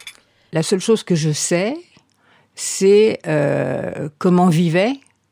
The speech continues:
euh, les personnes de la famille que j'ai pu connaître, donc, euh, après la guerre. Bon, étant née en quarante-huit, j'ai bien connu ma grand-mère, hein, donc, qui était la sœur d'Armand d'Orville. Je peux pas dire qu'elle vivait dans l'opulence.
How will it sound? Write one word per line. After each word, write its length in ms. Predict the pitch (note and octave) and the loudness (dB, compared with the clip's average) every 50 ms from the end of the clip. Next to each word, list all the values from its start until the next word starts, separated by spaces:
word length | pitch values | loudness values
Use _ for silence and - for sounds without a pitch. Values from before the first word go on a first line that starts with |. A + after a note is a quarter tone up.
| _ _ _ _ _ _ _ _ - | _ _ _ _ _ _ _ _ -10
euh, 260 | B2+ C3+ C3+ C3 B2+ | -8 -6 -4 -4 -4
les 120 | C3 B2+ A#2+ | -4 -6 -6
personnes 380 | - B2 A#2 - - D#3 D3 | -6 -8 -8 -6 -6 -6 -4
de 80 | C3+ B2 | -4 -4
la 140 | A#2 B2 A#2+ | -6 -6 -8
famille 320 | - A#2+ A#2+ C#3 F#3 F#3+ | -6 -6 -4 -4 -4 -4
que 160 | - - C3+ | -6 -8 -8
j'ai 160 | - - C3 | -6 -8 -10
pu 120 | - - D3 | -10 -12 -8
connaître, 540 | - C#3+ C3 C3+ E3+ G3 A3 - - C#3 B2 | -6 -4 -2 -2 -2 -4 -4 -8 -10 -10 -6
donc, 380 | B2+ D3+ E3+ E3 - - - | -4 -4 -4 -6 -8 -8 -8
euh, 440 | A#2+ C#3 C#3 C#3 - B1 - A1+ - - - - E3+ D#3+ - D#3+ D#3 - _ _ | -8 -8 -8 -8 -10 -10 -10 -12 -12 -14 -14 -16 -16 -18 -18 -20 -20 -20 _ _
après 280 | - D3+ - - B2 B2+ | -14 -14 -10 -6 -4 -4
la 100 | C#3 C#3+ | -2 -2
guerre. 220 | D3 C#3 B2+ A2+ - B2 _ - - - - - - - - _ _ | -2 -2 -2 -4 -8 -16 _ -20 -20 -20 -20 -20 -20 -20 -20 _ _
Bon, 160 | - - - A#2+ | -16 -10 -8 -8
étant 220 | C3 - C#3+ C#3+ | -4 -2 0 0
née 140 | D3+ D#3 D3+ | 2 2 2
en 120 | C#3+ C#3+ | 2 0
quarante-huit, 760 | - C#3+ A#2+ A2+ A#2+ B2 A#2+ - - A3+ A#3+ C#4 C#4 _ D4+ C#4 D4+ - - - - - - - _ _ | -2 -4 -8 -8 -8 -8 -8 -8 -6 -4 -4 -4 -4 _ -4 -4 -4 -6 -12 -20 -20 -20 -20 -20 _ _
j'ai 280 | D3+ A#2+ C3 D3+ C#3+ C#3 | -8 -2 0 2 2 4
bien 200 | B2+ D3 D3+ D3 | 4 4 2 4
connu 260 | - D#3 C#3+ D3 C#3+ | 4 2 2 4 4
ma 120 | C3+ B2 | 2 2
grand-mère, 500 | A#2 B2+ B2 A#2+ B2 C3+ C3+ C3+ C3 - | 0 -2 0 0 2 2 2 0 -2 -4
hein, 200 | A2+ A#2+ C3 C3+ - - - - _ _ _ - - | -6 -8 -8 -10 -14 -20 -20 -20 _ _ _ -20 -16
donc, 280 | C3 C3+ B2+ C3 A#2+ | -6 -4 -4 -4 -4
qui 120 | - - C3 | -4 -4 -4
était 180 | A2+ - B2 | -2 -2 -2
la 120 | A#2+ A#2+ A#2 | -2 -2 -4
sœur 500 | - - E3 D3+ C#3+ B2+ - A#2+ A#2 A#2+ - _ _ F#3 G3 | -6 -4 -4 -4 -4 -4 -6 -10 -12 -12 -16 _ _ _ -18
d'Armand 380 | - C3+ B2+ B2 B2+ B2+ B2 B2 | -10 -8 -8 -4 -4 -2 -2 -2
d'Orville. 640 | B2+ A#2+ A2+ B2+ C3+ F3+ A3+ C4+ C4+ G3+ C3+ C#3+ D3 - - - _ _ - _ _ _ _ _ - - _ _ - | -2 -4 -4 -2 -2 0 0 0 0 0 -2 -2 -6 -12 -20 -20 _ _ -20 _ _ _ _ _ -20 -20 _ _ -20
Je 120 | - - | -18 -18
peux 140 | - - - _ | -18 -20 -12 _
pas 120 | C3 C3 | -8 -6
dire 180 | B2+ D3+ E3+ F3 | -4 -4 -4 -2
qu'elle 160 | - D3+ C#3 | -2 -2 -2
vivait 300 | B2+ C#3 C3+ B2 D#3 D#3 | 0 -2 -2 0 0 0
dans 160 | D3 C#3 B2+ | 0 0 -2
l'opulence. 640 | B2 A#2+ A#2+ - E3 E3+ F#3 F3 D3+ - - - | -2 -4 -6 -6 -4 -2 -2 -2 -2 -4 -6 -10